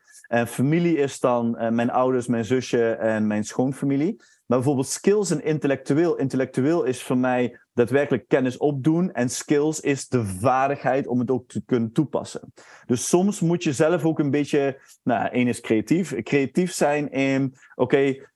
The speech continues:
eh, als ik nu het woord zie, welke, welke, welke omschrijving koppel ik eraan en welk cijfer koppel ik eraan? Want, eh, meestal de omschrijving die je geeft, is het toch wel een stukje belangrijk voor jou. Eh, of juist helemaal niet belangrijk. En dan kun je hem ook heel goed ranken.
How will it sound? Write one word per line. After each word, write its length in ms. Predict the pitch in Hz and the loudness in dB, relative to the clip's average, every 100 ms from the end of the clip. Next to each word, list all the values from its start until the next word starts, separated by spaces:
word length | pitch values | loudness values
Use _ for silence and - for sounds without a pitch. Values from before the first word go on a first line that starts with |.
| _ | _
eh, 220 | 117 120 | 0 2
als 160 | 117 131 | 2 0
ik 80 | 117 | 2
nu 140 | 175 | 0
het 100 | 190 | 0
woord 200 | 151 139 | 0 -2
zie, 280 | - 202 170 | -2 0 0
welke, 640 | 123 165 196 - 160 143 127 | 2 2 0 -2 0 0 0
welke, 520 | 160 165 139 131 123 | -2 0 0 2 0
welke 240 | 117 139 127 | -2 -2 -4
omschrijving 480 | 113 - 151 170 | -6 0 0 0
koppel 240 | 165 180 170 | -2 0 0
ik 100 | 170 | 0
eraan 260 | 147 165 | 0 0
en 140 | - 107 | 0 0
welk 220 | 131 135 | 0 0
cijfer 440 | - 139 131 - | -2 0 -2 -2
koppel 300 | 117 101 - | -4 -2 -2
ik 120 | 92 90 | -4 -2
eraan? 300 | 87 71 - - - - | -6 -8 -12 -16 -20 -4
Want, 480 | 110 123 123 120 - | 0 2 0 -2 -4
eh, 200 | 117 113 | -2 0
meestal 580 | 113 147 170 165 127 | 2 0 0 0 0
de 160 | 120 120 | 0 0
omschrijving 540 | 117 - 139 139 120 | 0 0 0 0 0
die 120 | 117 117 | 0 0
je 80 | |
geeft, 380 | 110 123 175 - - | 0 0 0 -4 -4
is 180 | 160 | -2
het 140 | 160 156 | -2 0
toch 160 | 170 | 0
wel 100 | 160 | 0
een 60 | 139 | -2
stukje 340 | - 139 - | -2 -4 0
belangrijk 460 | 98 110 120 113 101 | 0 0 0 0 -4
voor 220 | - 120 | -2 0
jou. 340 | 113 117 208 - _ _ _ - | 2 2 0 -4 _ _ _ -4
Eh, 160 | 120 123 | -2 2
of 180 | 175 151 | 0 2
juist 200 | 151 143 | 0 0
helemaal 200 | 135 131 | 0 0
niet 200 | 156 127 | -2 0
belangrijk. 360 | 110 107 131 | -2 0 0
En 40 | 131 | -2
dan 100 | 120 | 0
kun 120 | 160 | 0
je 60 | |
hem 100 | 151 | 2
ook 100 | 147 | 0
heel 140 | 135 131 | 0 0
goed 180 | 131 - | 0 0
ranken. 500 | 113 107 82 - | 0 0 -6 -10